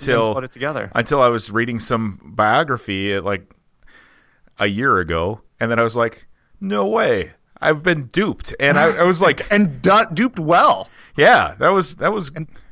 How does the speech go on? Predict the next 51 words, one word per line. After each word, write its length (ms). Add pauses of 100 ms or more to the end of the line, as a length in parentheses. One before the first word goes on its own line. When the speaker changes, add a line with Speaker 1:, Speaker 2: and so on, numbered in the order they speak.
(240)
Speaker 1:
that 60
Speaker 2:
all 100
Speaker 1:
was 60
Speaker 2:
he 40
had 80
Speaker 1:
good. 60
Speaker 2:
was 100
glasses 480
and 80
a 40
big 240
nose 200
and 80
a 60
hat 280
on, 180
and 100
you 80
didn't 160
recognize 400
Speaker 1:
I 60
didn't 140
Speaker 2:
him. 60
Speaker 1:
re-, 80
well, 180
it 40
was 160
the 100
jacket, 640
all 180
that 220
threw 180
me 120
off, 300
and 180
the, 200
and 140
the, 260
you 80
know, 100
the 120
nasally 440
sound, 560
and 200 (260)
Speaker 2:
Yeah. 440 (280)
Speaker 1:
um, 480 (480)
Speaker 2:
Well, 140
when 120
he 100
was, 240
when, 240